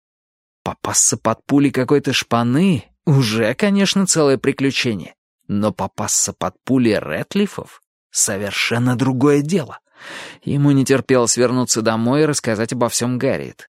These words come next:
Неужели этот бородатый сосквотч и есть знаменитый Фариш Рэтлиф? Хилли слышал только про одного Фариша, хоть в Александрии, хоть где. Хилли стоило больших усилий снова уткнуться в комикс.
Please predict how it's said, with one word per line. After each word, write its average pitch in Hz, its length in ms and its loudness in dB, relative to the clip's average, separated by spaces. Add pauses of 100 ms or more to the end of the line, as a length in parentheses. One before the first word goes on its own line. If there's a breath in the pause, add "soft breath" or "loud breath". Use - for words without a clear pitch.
(420)
Неужели 107 840 0
этот 101 400 -2
бородатый 95 760 -2
сосквотч 95 840 -4 (320)
и 139 60 2
есть 139 580 2
знаменитый 135 720 2
Фариш 127 540 -2
Рэтлиф? - 680 -4 (400)
Хилли 104 320 -2
слышал 131 360 2
только 147 320 0
про 170 180 2
одного 170 360 2
Фариша, 92 520 -6 (240)
хоть 120 280 -2
в 101 80 -4
Александрии, 107 720 -2
хоть 131 260 0
где. 120 380 -4 (1300)
Хилли 101 400 -4
стоило 110 460 2
больших 104 500 -2
усилий 107 400 -2
снова 110 360 -2
уткнуться - 480 -6
в - 80 -14
комикс. - 480 -10